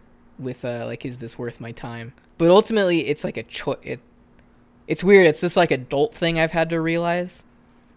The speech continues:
about, like, how I engage with video games. 'Cause it used to be where I could just play a video game and it was, like, total euphoria.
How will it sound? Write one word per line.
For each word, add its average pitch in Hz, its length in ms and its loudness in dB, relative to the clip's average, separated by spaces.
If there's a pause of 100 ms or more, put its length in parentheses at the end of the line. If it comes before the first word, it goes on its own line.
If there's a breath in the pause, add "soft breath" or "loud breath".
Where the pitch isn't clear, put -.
(220)
about, 131 320 -2
like, 123 360 -8 (180)
how 131 160 -4
I 123 100 -4
engage 120 460 -10
with 123 160 -16
video 120 300 -10
games. 143 500 -10
'Cause 156 220 2
it 147 100 -4
used 214 240 -2
to 202 100 0
be 147 360 0 (460 soft breath)
where 156 120 4
I 156 40 8
could 156 120 -4
just 143 200 -6
play 160 280 4
a 143 40 4
video 131 280 -4
game 160 400 -4
and 143 140 -6
it 131 100 -6
was, 131 180 -4
like, 120 220 -8
total 160 360 4
euphoria. 120 600 -8